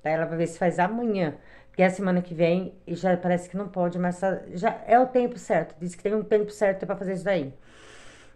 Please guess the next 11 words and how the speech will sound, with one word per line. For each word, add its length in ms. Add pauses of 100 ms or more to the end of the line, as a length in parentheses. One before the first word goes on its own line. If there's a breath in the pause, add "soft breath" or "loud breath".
(140)
Então, 380
acho 160
que 60
amanhã 240
ela 140
vai 120
fazer, 320
não 100
sei 220
direito 380
ainda. 340